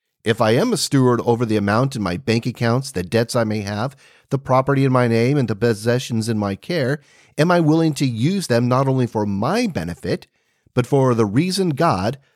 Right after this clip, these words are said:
the rightful owner of all my wealth, may ask of me?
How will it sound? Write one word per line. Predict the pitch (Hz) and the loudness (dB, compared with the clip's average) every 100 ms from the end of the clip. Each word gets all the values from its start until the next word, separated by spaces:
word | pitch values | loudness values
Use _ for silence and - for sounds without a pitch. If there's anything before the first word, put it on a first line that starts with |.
| _ | _
the | 101 | -2
rightful | 107 120 - 104 | 0 0 0 -2
owner | - 117 110 | 0 2 2
of | 90 | -2
all | 69 151 | -2 -2
my | 151 80 | -2 -6
wealth, | 76 123 _ _ _ _ - | -6 -8 _ _ _ _ -2
may | 147 185 | 0 2
ask | 180 208 - | 0 -2 -4
of | 87 80 | -6 -8
me? | - | -18